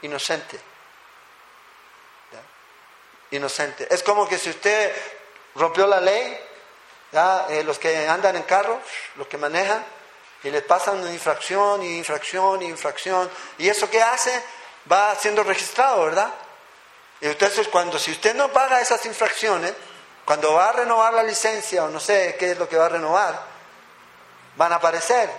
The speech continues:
¿Qué le van a decir? Pague primero. Si no, no.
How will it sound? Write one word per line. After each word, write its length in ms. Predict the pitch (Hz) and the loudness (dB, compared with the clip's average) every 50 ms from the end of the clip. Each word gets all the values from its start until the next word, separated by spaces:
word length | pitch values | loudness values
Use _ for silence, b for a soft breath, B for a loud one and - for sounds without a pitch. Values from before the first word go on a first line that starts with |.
| - - - | -14 -8 -2
¿Qué 80 | 170 | 0
le 80 | 180 196 | 2 2
van 140 | 208 208 202 | 4 2 2
a 40 | 196 | 0
decir? 560 | 190 180 208 240 220 185 - - - - - - - - - - - - - - - - - - - - - - - - - | 0 -2 -2 -2 -2 -2 -4 -8 -16 -20 -20 -20 -20 -20 -20 -20 -20 -20 -20 -20 -20 -20 -20 -20 -20 -20 -20 -20 -16 -6 0
Pague 320 | - 151 147 139 139 143 143 | 2 2 2 2 0 -2 -2
primero. 460 | 147 170 185 208 226 208 170 135 - - - - - - - - - - - - - - - - - - - - - - - - | -2 -2 0 0 0 0 -2 -6 -8 -12 -18 -20 -20 -20 -20 -20 -20 -20 -20 -20 -20 -20 -20 -20 -20 -20 -20 -20 -20 -20 -18 -12
Si 120 | - 135 131 | -8 -8 -4
no, 160 | 135 135 143 | -4 -4 -2
no. 320 | 151 185 202 175 - - | 0 0 0 0 -2 -6